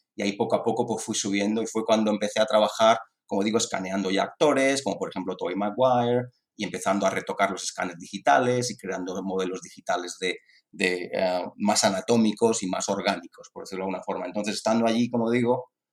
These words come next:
ah, yo llevaba dos años, de mis cuatro años y medio, yo estuve dos años o dos años y medio en el departamento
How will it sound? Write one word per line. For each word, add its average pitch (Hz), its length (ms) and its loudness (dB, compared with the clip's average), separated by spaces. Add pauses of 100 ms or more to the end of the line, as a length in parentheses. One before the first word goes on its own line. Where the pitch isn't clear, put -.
(200)
ah, 101 260 2
yo 107 100 2
llevaba 113 320 6
dos 113 260 2
años, 120 560 4
de 107 80 0
mis 104 240 2
cuatro 147 300 6
años 135 240 6
y 131 80 4
medio, 131 360 4
yo 120 240 4
estuve 117 320 0
dos 120 240 0
años 123 300 2
o 113 60 0
dos 110 160 -2
años 110 180 -2
y 110 60 -2
medio 113 220 0
en 117 40 0
el 113 80 0
departamento 104 800 -4